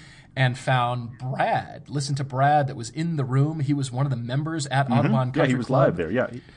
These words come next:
Speaker 2: And trying to sell his spec Miata that was
Speaker 1: <laughs> Yeah.
Speaker 2: already all tricked out and ready for the track, yeah.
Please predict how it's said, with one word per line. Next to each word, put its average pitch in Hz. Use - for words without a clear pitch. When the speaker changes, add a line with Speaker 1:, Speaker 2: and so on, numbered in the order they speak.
Speaker 2:
And 123
trying 151
to 139
sell 147
his 143
spec -
Miata 98
that 233
was 101
Speaker 1:
<laughs> -
Yeah. 101
Speaker 2:
already 92
all 87
tricked -
out -
and 92
ready 90
for 85
the 85
track, 85
yeah. 113